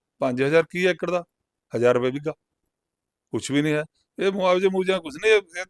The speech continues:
ਸਾਨੂੰ ਇਹ ਚਾਹੀਦਾ ਕਿ ਸਾਨੂੰ ਇਹਨਾਂ ਮਾਰਾਂ ਤੋਂ ਬਚਾਵੇ ਸਰਕਾਰ। ਮਾ-, ਮਾਰਾਂ ਤੋਂ, ਜਿਵੇਂ ਇਹ ਗੱਲ ਹੁਣੇ ਵੀ ਲਾ ਲਓ, ਹੁਣ ਆਹ ਘੱਗਰ ਟੁੱਟ ਕੇ ਨਹਿਰ 'ਚ ਗਿਰ ਗਿਆ, ਉਹ ਘੱਟੋ ਘੱਟ ਵੀ ਦੋ ਕਿੱਲੇ,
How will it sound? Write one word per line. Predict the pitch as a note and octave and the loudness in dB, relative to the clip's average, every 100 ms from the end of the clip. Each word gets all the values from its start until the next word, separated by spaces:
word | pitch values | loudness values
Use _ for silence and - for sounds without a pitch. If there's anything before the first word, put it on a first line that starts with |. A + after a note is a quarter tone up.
| _ | _
ਸਾਨੂੰ | - C#3+ C3 D#3+ F3+ | -4 0 0 0 0
ਇਹ | F#3+ | 0
ਚਾਹੀਦਾ | - D3 A#2+ C#3+ G3+ | -2 -2 0 0 0
ਕਿ | G#3 | 0
ਸਾਨੂੰ | D#3+ D#3+ F#3 | -2 0 0
ਇਹਨਾਂ | G3+ | 0
ਮਾਰਾਂ | F3+ C3+ C3 C3+ E3+ | 0 4 6 8 6
ਤੋਂ | F3+ | 4
ਬਚਾਵੇ | F3 C#3+ A#2+ B2+ | -2 -2 -2 -2
ਸਰਕਾਰ। | B2 A#2+ G2 F#2 _ _ - | -6 -12 -14 -14 _ _ -10
ਮਾ-, | A2 A2+ C3 | -8 -8 -6
ਮਾਰਾਂ | A2+ A#2 B2+ | -2 0 0
ਤੋਂ, | C3+ | -2
ਜਿਵੇਂ | B2+ D3 D3+ - _ _ - | -2 -2 -4 -10 _ _ -4
ਇਹ | D3 | -4
ਗੱਲ | C#3 C#3+ C#3+ D#3+ D3 _ _ _ _ _ A#2+ | 2 2 4 2 0 _ _ _ _ _ -2
ਹੁਣੇ | C3+ E3 | 2 2
ਵੀ | D3+ | 2
ਲਾ | B2 | 0
ਲਓ, | A2+ A#2+ C3 | 0 -6 -6
ਹੁਣ | C3+ D3 | -2 -2
ਆਹ | D#3 - D#3+ D#3 - - | -4 -6 -6 -6 -10 -4
ਘੱਗਰ | E3+ C#3 | 2 2
ਟੁੱਟ | C#3+ C#3+ | 0 -2
ਕੇ | D#3 | 0
ਨਹਿਰ | D3 D#3 | 2 2
'ਚ | C#3 | 0
ਗਿਰ | A2+ | -6
ਗਿਆ, | F#2+ - _ _ _ - | -8 -20 _ _ _ -6
ਉਹ | F3 F#3 | -2 0
ਘੱਟੋ | F3 E3 D3+ | 2 0 2
ਘੱਟ | D#3+ D#3+ | 2 4
ਵੀ | D#3+ | 2
ਦੋ | C#3 C3 C#3+ D#3+ | 4 6 6 6
ਕਿੱਲੇ, | D#3 C#3 C#3+ D3 D#3 | 2 -2 2 4 4